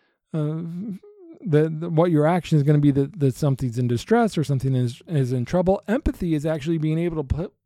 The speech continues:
put yourself in that place, to feel what that person would be feeling that is in trouble or that is in distress. It's more than just feeling, but it's able,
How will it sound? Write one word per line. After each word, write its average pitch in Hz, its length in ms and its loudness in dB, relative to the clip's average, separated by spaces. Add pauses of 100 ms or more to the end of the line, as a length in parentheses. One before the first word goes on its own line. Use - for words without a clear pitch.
put 196 200 0
yourself 156 400 -4
in 190 240 0
that 139 160 -2
place, 131 280 -10
to 160 120 0
feel 226 380 2
what 175 140 -2
that 165 180 -4
person 151 360 -2
would 131 140 0
be 131 140 -4
feeling 190 640 -2 (640)
that 143 160 2
is 139 200 2
in 139 220 2
trouble 131 500 -2
or 147 180 2
that 143 160 2
is 131 140 2
in 143 240 4
distress. 127 480 -4
It's 135 120 -10
more 202 220 0
than 156 140 2
just 147 200 -4
feeling, 185 440 2
but 135 100 2
it's 139 120 -6
able, 175 340 0